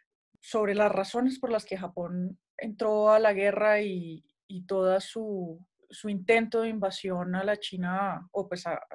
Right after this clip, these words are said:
a la parte continental de Asia. En la historia de Japón ellos han intentado eso muchas veces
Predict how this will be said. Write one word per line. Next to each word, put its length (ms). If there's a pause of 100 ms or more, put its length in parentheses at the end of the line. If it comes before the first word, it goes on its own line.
(140)
a 60
la 120
parte 260
continental 760
de 100
Asia. 400 (340)
En 120
la 60
historia 280
de 60
Japón 260
ellos 220
han 80
intentado 500
eso 160
muchas 340
veces 640